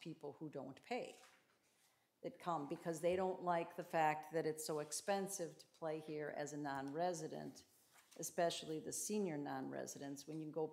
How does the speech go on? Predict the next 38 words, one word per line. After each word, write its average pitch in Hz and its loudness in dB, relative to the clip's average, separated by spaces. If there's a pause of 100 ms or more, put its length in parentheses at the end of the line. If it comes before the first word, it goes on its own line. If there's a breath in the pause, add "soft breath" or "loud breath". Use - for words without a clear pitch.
(260)
Cocoa 156 -2
Beach 170 -2
and 156 -4
pay 147 -6
for, - -10 (260)
play 143 -6
for 143 -12
two 233 -6
dollars, 143 -4 (360 soft breath)
and 160 -4
you 151 0
come 151 -4
here 180 0
and 151 -2
you 139 -4
have 135 -8
to - -18
pay 135 -6 (100)
four 180 2
dollars. - -10 (1300 soft breath)
And 190 12 (160)
so 185 10 (360 loud breath)
the 190 4
question 202 6 (360 loud breath)
that 170 6 (420 loud breath)
people 190 2
have 160 0
brought 156 6
up 208 6
to 170 0
me, 151 -2 (320)
which 175 2
I, 165 8 (140)
I 180 8
know 175 2
we've 175 0
brought 156 4
up 151 -2